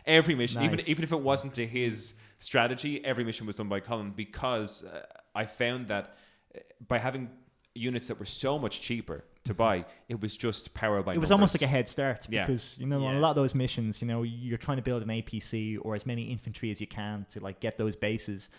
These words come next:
Speaker 2: So those first few turns are essential on some of the maps.
Speaker 1: Yeah.
Speaker 2: So if you can deploy twenty percent more troops than everyone else,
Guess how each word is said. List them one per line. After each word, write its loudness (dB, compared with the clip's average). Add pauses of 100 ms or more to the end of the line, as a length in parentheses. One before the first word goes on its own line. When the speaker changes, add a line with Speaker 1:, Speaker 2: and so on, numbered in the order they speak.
(140)
Speaker 2:
So -10
those 2
first 0
few -4
turns -4
are -4 (280)
essential 0 (260)
on -4
some -4
of -6
the -4
maps. -4
Speaker 1:
Yeah. 0
Speaker 2:
So 2
if 0
you 8
can 0
deploy -2
twenty -4
percent -4
more 0
troops -6
than -4
everyone -4
else, -6